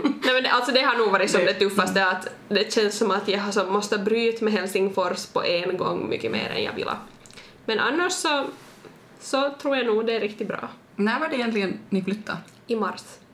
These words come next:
Speaker 2: Ganska exakt med andra
Speaker 1: Eller jag
Speaker 2: också.
Speaker 1: flyttade i mars och Niko flyttade i somras.
Speaker 2: Så var det, ja.
Speaker 1: Mm.
Speaker 2: Mm.
Speaker 1: Men nu kan inte du gå in för mycket på det, för då förstör du min nästa punkt.
Speaker 2: Ja, för, ja, okej, precis. Mm.
Speaker 1: Så
Speaker 2: Jag
Speaker 1: ska
Speaker 2: tror att vi har samma punkt nummer två.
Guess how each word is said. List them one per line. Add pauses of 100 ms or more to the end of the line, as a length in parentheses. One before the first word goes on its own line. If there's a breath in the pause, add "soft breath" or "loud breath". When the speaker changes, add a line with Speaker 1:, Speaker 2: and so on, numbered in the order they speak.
(920)
Speaker 2:
Ganska
exakt
med
andra
Speaker 1:
Eller
jag
Speaker 2:
också.
Speaker 1:
flyttade
i
mars
och
Niko
flyttade
i
somras.
Speaker 2:
Så
var
det,
ja.
Speaker 1:
Mm. (100)
Speaker 2:
Mm. (340 loud breath)
Speaker 1:
Men
nu
kan
inte
du
gå
in
för
mycket
på
det,
för
då
förstör
du
min
nästa
punkt. (100)
Speaker 2:
Ja, (120)
för,
ja,
okej,
precis.
Mm.
Speaker 1:
Så
Speaker 2:
Jag
Speaker 1:
ska
Speaker 2:
tror
att
vi
har
samma
punkt
nummer
två.